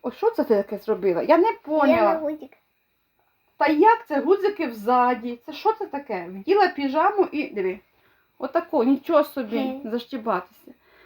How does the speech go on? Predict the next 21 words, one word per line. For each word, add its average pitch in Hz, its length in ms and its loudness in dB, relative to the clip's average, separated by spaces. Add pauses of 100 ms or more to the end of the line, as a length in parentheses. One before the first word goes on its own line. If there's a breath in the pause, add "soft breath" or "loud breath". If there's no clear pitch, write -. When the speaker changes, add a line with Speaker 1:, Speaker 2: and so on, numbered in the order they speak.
(260 soft breath)
Speaker 1:
Так, 185 260 -6
кажемо 226 540 0 (360 soft breath)
гарного 220 640 2
дня, 233 360 -2
дякуємо 220 760 2 (140)
за 196 180 0
перегляд, 202 720 0 (280)
до 214 200 2
нових 233 520 0
зустрічей. 220 800 -6
А 220 120 -2
ти 240 160 -4
що 202 160 -12
скажеш? 240 500 -12
Speaker 2:
Гарного 330 520 -6
дня. 254 300 -16 (240)
Speaker 1:
Туди, 180 240 -4
кажи 185 300 -6
людям. 175 380 -6 (240)
Speaker 2:
Гарного 302 480 -12 (120)
дня. 233 220 -14